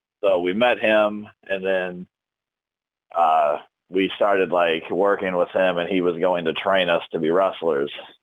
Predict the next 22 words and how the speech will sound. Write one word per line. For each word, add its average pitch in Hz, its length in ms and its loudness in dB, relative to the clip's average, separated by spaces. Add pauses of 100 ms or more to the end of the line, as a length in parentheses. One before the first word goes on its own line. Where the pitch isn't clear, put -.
(140)
So 98 80 -2
I 87 140 4
decided, 95 540 0
like, 90 220 2
"Okay, 110 400 2
I, 104 160 2 (100)
I 104 40 4
guess 117 240 2
I'll 98 120 2
try 101 340 2
to 90 100 -4
do 90 220 0
this 95 280 2 (100)
instead 90 760 0 (580)
of 78 160 -4
going 85 320 0
down 85 300 0
to 80 80 -8
this 80 260 -2
place 82 240 0
off 76 220 0
Broadway." 76 500 0